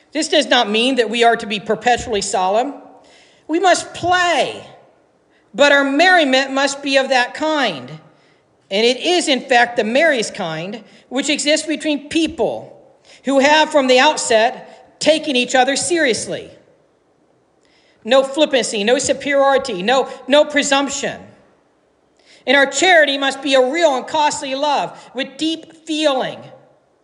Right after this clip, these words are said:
for the sins in spite of which we love the sinner. No mere tolerance or indulgence which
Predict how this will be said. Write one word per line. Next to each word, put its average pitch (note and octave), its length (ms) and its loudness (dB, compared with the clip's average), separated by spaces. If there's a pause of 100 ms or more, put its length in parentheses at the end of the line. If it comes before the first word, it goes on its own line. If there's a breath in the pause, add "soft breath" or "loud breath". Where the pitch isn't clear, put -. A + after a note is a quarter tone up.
(600)
for G3+ 120 -4
the G#3 100 -2
sins B3+ 460 -2
in G3+ 80 -6
spite C4 440 0
of A3 80 2
which G3+ 200 -2
we A3 140 -4
love G#3 320 0
the G3+ 80 -8
sinner. C3+ 520 -12 (1700 soft breath)
No C#4 200 4
mere D4+ 220 2
tolerance C4+ 720 0
or B3 80 -2
indulgence B3+ 1080 0
which G#3 480 -4